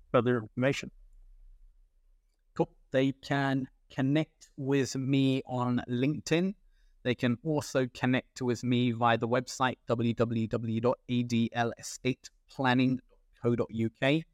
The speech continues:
Speaker 2: And on the site, there would, there are options to actually book a thirty-minute no obligation conversation with one of us.
Speaker 1: Cool.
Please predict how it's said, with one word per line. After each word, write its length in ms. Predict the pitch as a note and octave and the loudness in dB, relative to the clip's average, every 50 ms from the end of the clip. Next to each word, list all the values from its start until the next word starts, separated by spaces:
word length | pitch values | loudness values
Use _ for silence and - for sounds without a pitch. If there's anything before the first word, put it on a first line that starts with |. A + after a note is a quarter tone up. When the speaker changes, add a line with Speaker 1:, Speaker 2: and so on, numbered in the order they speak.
| _ _ _ _ _ _ _ _ _ _ - | _ _ _ _ _ _ _ _ _ _ -4
Speaker 2:
And 420 | A#2+ B2 A#2+ A#2+ A#2+ A#2+ A2+ A2+ - - | -2 0 2 2 2 2 0 -2 -4 -6
on 240 | - C3 C3+ C3 B2 | -4 -4 -2 0 0
the 140 | B2 A#2+ | 0 0
site, 420 | A2 - - - - C#3+ C#3 C3+ - _ _ _ - C3 | 0 -2 -6 -4 0 2 2 2 0 _ _ _ -10 -2
there 260 | B2 A#2+ A#2+ A#2 A#2 | 2 4 4 4 2
would, 320 | A2 A2 A#2+ A#2+ A#2 A#2 - _ _ | 2 -2 -2 -2 -2 -4 -8 _ _
there 280 | - C#3+ - A#2+ A#2+ B2 | -8 -2 0 2 4 4
are 120 | B2 B2 - | 4 2 0
options 480 | - A#2+ - - - B2+ A#2 A2+ A2 - | -2 -6 -8 -4 0 2 2 2 2 0
to 140 | - A#2+ G#2+ | -6 -8 -8
actually 440 | - A2 G#2+ _ - - - - A#2 | -6 -8 -12 _ -12 -8 -2 -2 -2
book 280 | A2+ - - A2+ A2+ _ _ _ _ _ - | -2 0 0 -2 -2 _ _ _ _ _ -4
a 240 | A#2 A2+ A2 A2+ | -2 0 0 0
thirty-minute 800 | - - - - - C3 A#2+ A#2 - - A#2 A2 G#2+ A2 G#2+ G#2 - | -2 -6 -8 -4 0 2 2 2 2 0 0 0 0 0 0 -2 -2
no 300 | A#2+ A2+ A2+ A2+ A2 - | -2 0 0 0 0 -2
obligation 760 | A2+ A2 G#2 G#2+ G#2 - G#2+ G#2+ G#2 - - A#2 G#2+ G#2 G2+ - _ _ _ _ - _ _ | -4 -6 -6 -4 -2 0 0 0 0 0 -2 -4 -4 -4 -4 -6 _ _ _ _ -20 _ _
conversation 840 | - - G2+ G2+ - - - A2 G#2 G#2 - - G#2+ G2 G2 G2 F#2+ _ _ _ - | -4 -4 -4 -2 -2 -2 0 2 2 2 2 0 -2 -2 -2 -2 -6 _ _ _ -12
with 480 | G#2+ G2+ G2+ - G2+ G2 F2+ - - - _ _ | -10 -8 -8 -6 -8 -8 -10 -12 -18 -20 _ _
one 300 | - G2 F#2+ G2 G2+ A2 | -10 -4 0 0 2 2
of 180 | A2+ - - - - | 0 -2 -4 -6 -6
us. 220 | - - - - - _ _ _ _ _ _ _ - - - - _ _ _ _ _ _ _ _ - - | -6 -6 -6 -8 -20 _ _ _ _ _ _ _ -20 -20 -20 -20 _ _ _ _ _ _ _ _ -8 -4
Speaker 1:
Cool. 180 | - F#2 F#2+ | -4 -4 -4